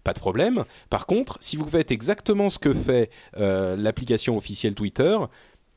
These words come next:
eh ben, euh, on veut plus de nouveaux arrivants sur,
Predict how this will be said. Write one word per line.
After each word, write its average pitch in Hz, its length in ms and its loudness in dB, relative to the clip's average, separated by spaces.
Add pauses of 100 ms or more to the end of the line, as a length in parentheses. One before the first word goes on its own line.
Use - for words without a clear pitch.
(120)
eh 120 80 4
ben, 135 300 2 (100)
euh, 117 300 4
on 143 80 4
veut 123 180 4
plus 170 460 -2 (160)
de 143 220 6
nouveaux 127 500 2
arrivants 110 400 -2
sur, 127 360 -2